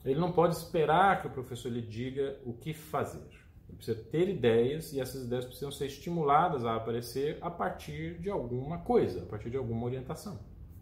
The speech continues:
É evidente que a gente não espera de nenhum estudante que ele comece a fazer loucuras simplesmente por fazer. Mas um instrumentista ou um estudante de violão que traga ideias doidas,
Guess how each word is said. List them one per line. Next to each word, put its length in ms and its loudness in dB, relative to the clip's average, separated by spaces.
É 80 2
evidente 320 2
que 60 0
a 60 2
gente 100 0
não 80 0
espera 340 2
de 80 2
nenhum 160 0
estudante 400 -4
que 80 -6
ele 80 -6
comece 300 -2
a 20 -4
fazer 300 0
loucuras 600 0
simplesmente 440 -4
por 180 -6
fazer. 480 -4
Mas 280 2
um 120 0
instrumentista 920 -2
ou 140 0
um 40 -2
estudante 480 -4
de 80 -10
violão 380 0
que 100 -10
traga 460 2
ideias 600 -2
doidas, 920 -2